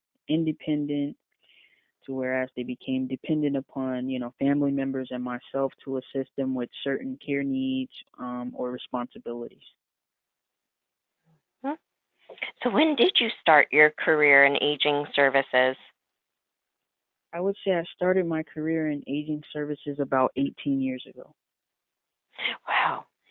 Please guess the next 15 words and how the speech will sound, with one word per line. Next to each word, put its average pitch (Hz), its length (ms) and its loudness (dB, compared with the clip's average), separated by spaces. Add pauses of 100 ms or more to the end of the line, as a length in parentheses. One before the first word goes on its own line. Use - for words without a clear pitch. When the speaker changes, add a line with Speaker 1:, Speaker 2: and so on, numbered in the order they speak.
(480)
Speaker 2:
And 175 260 2
what 190 160 8
are 220 60 10
your 190 240 6 (120)
key 196 140 2
responsibilities 175 1120 6
of 165 200 4
your 170 160 4
job? 165 540 6 (1900)
Speaker 1:
Well, 240 180 -6
my 220 160 -2
key 233 200 0
responsibilities 180 1300 0 (420)
are 151 320 -8
various 151 320 0